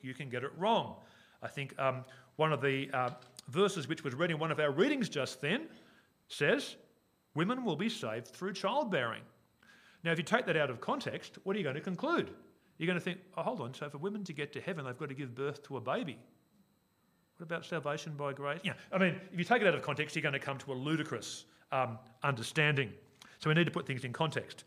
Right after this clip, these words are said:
It's also good to understand the genre or type of writing you're looking at. Uh, you would know if you read a newspaper report, you read it differently to a poem.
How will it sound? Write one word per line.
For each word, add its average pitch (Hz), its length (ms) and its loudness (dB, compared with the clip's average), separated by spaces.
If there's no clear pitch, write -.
It's - 120 -2
also 254 300 6
good 165 200 2
to 156 100 -4
understand 156 420 -2
the 143 200 0
genre 147 480 0
or 135 180 -2
type 151 360 -2
of 127 160 -8
writing 165 360 2
you're 135 80 -6
looking 127 300 -6
at. 95 160 -12
Uh, 131 60 0
you 175 220 2
would 120 160 0
know 226 280 6
if 139 180 -6
you 147 100 -2
read 143 400 0
a 131 100 0
newspaper 151 520 -2
report, 180 440 2
you 135 100 -4
read 135 160 0
it 117 100 -8
differently 143 320 -6
to 160 120 -4
a 165 80 -4
poem. 165 440 0